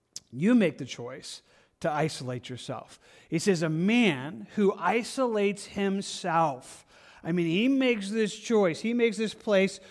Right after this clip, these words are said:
where you make this foolish decision and you choose to be at a distance from God and you choose to be at a distance from people. Does that ever happen?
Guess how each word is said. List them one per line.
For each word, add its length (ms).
where 160
you 520
make 320
this 160
foolish 680
decision 680
and 280
you 460
choose 1120
to 120
be 180
at 60
a 80
distance 400
from 260
God 420
and 240
you 360
choose 1200
to 120
be 180
at 60
a 60
distance 380
from 240
people. 360
Does 80
that 140
ever 200
happen? 460